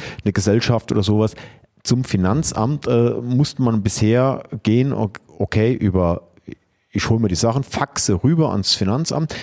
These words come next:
Mittlerweile geht das über die Kommunikation mit der Finanzverwaltung, über Nachtigall, äh, und hänge ein Dokument hinten an, äh, und das kommt genau bei dem Sachbearbeiter an, wo es hin soll, in die,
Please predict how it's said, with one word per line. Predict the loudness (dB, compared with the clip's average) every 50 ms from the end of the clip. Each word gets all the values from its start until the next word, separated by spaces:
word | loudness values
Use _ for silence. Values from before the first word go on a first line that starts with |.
| -14 -6
Mittlerweile | _ -2 0 0 0 2 2 2 2 2 0
geht | 0 0 -2 0 2
das | 0 0 0 0 -4 -8 -2
über | 0 0 2 2 2
die | 0 0
Kommunikation | 0 0 0 0 0 0 0 0 -2 -2 -2 -2 0 0 2 2 0 0 0 0 0 2
mit | 0 2 2
der | 0 -2
Finanzverwaltung, | 0 0 -2 0 0 0 -2 -2 0 2 0 2 2 0 -2 0
über | -2 0 2 2 2 0 0 -4 -2
Nachtigall, | -2 -2 -2 -2 -4 0 0 0 2 4 2 4 2 2 -2 -4 -12 -14 -16 -16 -18 -10
äh, | -4 0 2 2 2
und | 2 0 0 -2 -2 -4 -4 -4
hänge | -2 0 0 2 2 0 0 0
ein | 0 0 0 2 2
Dokument | 0 0 2 2 2 4 4 2 2 0 0
hinten | 0 0 0 0 -4 -2 -2 -2
an, | -2 0 0 2 2 2 2 0 -2 -10 -18 -20 -20 -20 _ _
äh, | 2 2 2 2
und | 2 0 0 0
das | 0 -2 0
kommt | 0 -2 -2 -2 -2 -2
genau | 0 2 2 4 4 2 2
bei | 2 0 0
dem | 2 2 2 2 2
Sachbearbeiter | 0 0 0 -2 0 -2 -2 -2 0 0 0 0 0 0 0 -2 -2
an, | -2 -2 -2 0 0
wo | 0 2 2 2
es | 0 0
hin | 0 0 0 2
soll, | 2 2 2 2
in | 0 0 0 0 2
die, | 2 2 2 2 0